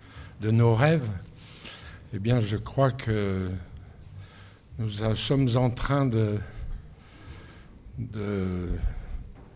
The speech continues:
détruire ce, cet espoir. Nous nous avançons, euh,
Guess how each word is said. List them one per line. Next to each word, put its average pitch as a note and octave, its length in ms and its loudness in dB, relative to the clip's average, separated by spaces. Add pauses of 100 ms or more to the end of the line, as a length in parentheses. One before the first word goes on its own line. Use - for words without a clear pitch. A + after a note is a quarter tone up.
(180)
détruire C#3 680 4
ce, G#2 420 0 (380)
cet - 320 -2
espoir. G2 520 0 (1500)
Nous A2+ 160 2
nous A2+ 260 4
avançons, B2 840 4
euh, G2+ 200 2